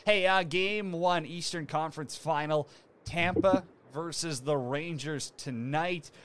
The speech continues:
We got a couple of comments coming in. Wall says relatively low scoring game, but Tampa pulls away three one with an empty netter. Minnie says four one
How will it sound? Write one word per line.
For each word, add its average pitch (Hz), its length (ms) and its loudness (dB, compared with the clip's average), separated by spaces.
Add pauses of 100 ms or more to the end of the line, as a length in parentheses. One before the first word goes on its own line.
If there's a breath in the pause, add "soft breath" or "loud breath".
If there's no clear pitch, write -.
(120)
We 139 80 -10
got 165 100 0
a 160 60 2
couple 151 340 4
of 131 360 2
comments 151 580 -2
coming 147 380 -4
in. 147 340 -2 (480 soft breath)
Wall 147 380 0
says 147 360 -2
relatively 143 560 -2
low 123 200 -2
scoring 131 380 -2
game, 123 200 -4
but 127 140 -8
Tampa 131 260 -4
pulls 127 300 -4
away 123 240 -2
three 131 460 -6
one 120 380 -2
with 123 160 -6
an 120 120 -8
empty 127 400 -6
netter. 143 440 0
Minnie 135 220 -4
says 131 320 -4
four 131 300 -2
one 123 260 -2